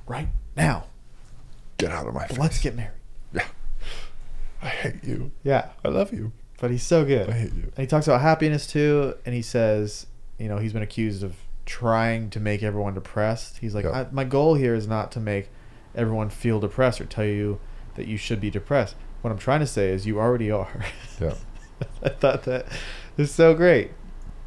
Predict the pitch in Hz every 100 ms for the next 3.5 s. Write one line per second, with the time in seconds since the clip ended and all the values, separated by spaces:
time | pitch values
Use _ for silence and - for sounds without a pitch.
0 | - - 123 - 139 123 - - 127 123
1 | 123 127 117 120 - 123 110 113 127 -
2 | 135 107 92 92 - - - - 110 107
3 | 120 139 113 107